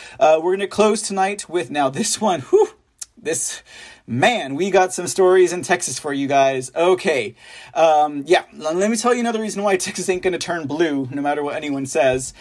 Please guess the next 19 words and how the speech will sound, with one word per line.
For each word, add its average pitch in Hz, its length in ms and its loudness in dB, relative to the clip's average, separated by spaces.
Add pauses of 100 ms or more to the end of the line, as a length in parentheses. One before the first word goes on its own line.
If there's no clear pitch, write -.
(220)
Uh, 139 640 4 (120)
we're 143 200 -4
cleaning 185 400 -2
it 180 100 0
out, 156 240 2
guys. 135 320 0
We're 143 80 -10
cleaning 180 340 -2
it 170 100 0
out. 139 340 0
Okay. 135 340 -6 (380)
Uh, 156 160 6
this 196 300 0
report 214 380 0
comes 196 360 -4
from 175 420 -4
The 143 140 -4
Texan. 131 800 -6 (1120)
"Active 208 560 -2